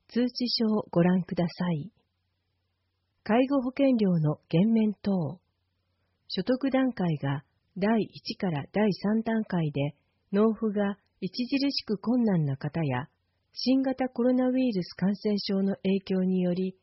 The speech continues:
納付が困難となった方は、保険料の減免、または徴収猶予を受けられる場合があります。詳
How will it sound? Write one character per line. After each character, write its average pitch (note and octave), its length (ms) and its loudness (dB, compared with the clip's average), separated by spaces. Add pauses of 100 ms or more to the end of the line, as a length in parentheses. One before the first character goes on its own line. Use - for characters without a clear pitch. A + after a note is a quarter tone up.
(340)
納 G#3 180 4
付 A3+ 160 -6
が G3+ 180 -2
困 C4 300 0
難 A3+ 160 2
と C#3 160 -2
な E3 100 2
っ F#3 40 -2 (100)
た C#3+ 80 -6
方 D3+ 260 -8
は、 B2+ 220 -6 (400)
保 F3+ 120 -4
険 C#4 280 0
料 G#3+ 180 2
の D3+ 180 2
減 F#3+ 300 0
免、 F3 340 0 (240)
ま E3 120 -2
た G3 160 -4
は D3 240 -4 (240)
徴 C4 220 0
収 C4+ 280 0
猶 C4+ 220 2
予 A3+ 180 4
を C#3+ 160 2
受 C#3 180 -2
け G3 40 2
ら G#3 140 -2
れ G#3+ 120 0
る F3+ 140 0
場 C#3 140 -2
合 D3 160 0 (160)
が D3+ 100 -4
あ D3 80 -4
り C#3 140 -2
ま C#3+ 180 -2
す。 - 180 -16 (640)
詳 G3+ 160 0